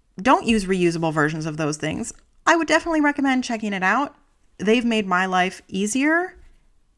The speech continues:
more manageable. I find them better than the disposable versions. And yeah, what is there to say? Saving the planet is great. Finally,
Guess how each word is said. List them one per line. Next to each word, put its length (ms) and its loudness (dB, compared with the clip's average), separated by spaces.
more 240 2
manageable. 760 0
I 160 8
find 300 0
them 140 0
better 600 -2
than 160 0
the 80 2
disposable 600 -4
versions. 680 -4
And 760 0
yeah, 260 0
what 160 -4
is 120 -4
there 140 -4
to 60 -8
say? 380 -6
Saving 300 -8
the 80 -4
planet 320 -4
is 100 -6
great. 320 -10
Finally, 640 -2